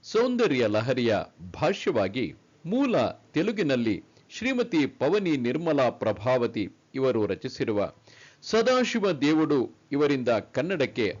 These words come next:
ಅನುವಾದಿಸಲ್ಪಟ್ಟಿರುವ ಭವಾನಿ ಸೌಂದರ್ಯ ಲಹರಿಯಲ್ಲಿ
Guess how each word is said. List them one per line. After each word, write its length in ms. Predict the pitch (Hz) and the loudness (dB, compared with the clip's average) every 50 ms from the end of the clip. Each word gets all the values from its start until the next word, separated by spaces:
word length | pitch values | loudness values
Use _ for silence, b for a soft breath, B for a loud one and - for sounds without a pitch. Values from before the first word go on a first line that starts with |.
| - - | -8 -8
ಅನುವಾದಿಸಲ್ಪಟ್ಟಿರುವ 1160 | 107 107 139 156 165 190 202 226 - - 170 127 104 - 123 98 - 123 113 110 107 101 92 - - - B B B B - 104 | -4 -4 -2 0 0 0 -2 -2 -2 -2 -2 -2 -2 -4 -4 -2 0 0 0 2 2 0 0 -2 -6 -14 B B B B -16 -10
ಭವಾನಿ 600 | 101 120 180 202 226 247 247 233 214 190 160 143 | -2 0 2 2 2 2 2 2 2 2 0 0
ಸೌಂದರ್ಯ 520 | - - 123 110 139 160 165 151 135 120 113 | 0 0 -2 -2 0 0 0 0 2 2 2
ಲಹರಿಯಲ್ಲಿ 720 | 104 104 104 107 95 98 95 95 101 139 196 208 147 - | 2 0 -2 -2 -4 -4 -4 -4 -4 -2 -4 -4 -4 -6